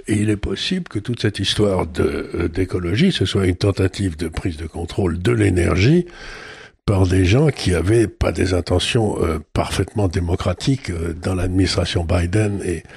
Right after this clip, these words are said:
donc, c'est, ces deux espèces de mythes qui permettaient à un gouvernement mondial, la santé et le, le, le gaz de serre, si par hasard on se ré-,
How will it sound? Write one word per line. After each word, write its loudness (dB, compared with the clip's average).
donc, 2
c'est, 0
ces 0
deux 4
espèces 4
de 4
mythes 4
qui 2
permettaient 2
à 4
un 2
gouvernement 4
mondial, 0
la -6
santé -2
et -2
le, -4
le, -4
le -4
gaz -2
de -2
serre, 0
si 2
par -2
hasard -2
on 0
se -2
ré-, -4